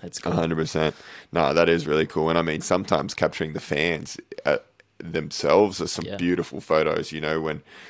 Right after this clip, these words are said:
Speaker 2: like, a player scores and you see the emotion of people in the crowd. It's, uh,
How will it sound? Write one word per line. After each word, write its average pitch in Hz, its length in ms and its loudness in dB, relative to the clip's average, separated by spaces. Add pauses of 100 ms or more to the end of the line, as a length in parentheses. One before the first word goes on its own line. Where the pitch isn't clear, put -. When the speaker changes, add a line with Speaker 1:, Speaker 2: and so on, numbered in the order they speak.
(120)
Speaker 2:
like, 82 100 -2
a - 60 -14
player 80 320 2
scores 82 580 2
and 78 140 -4
you 82 60 -8
see 82 200 -4
the 80 120 -4
emotion 78 500 -2
of 73 120 -10
people 78 300 -6
in 76 60 -8
the 76 80 -8
crowd. 80 500 0 (380)
It's, - 280 -8
uh, 76 360 -2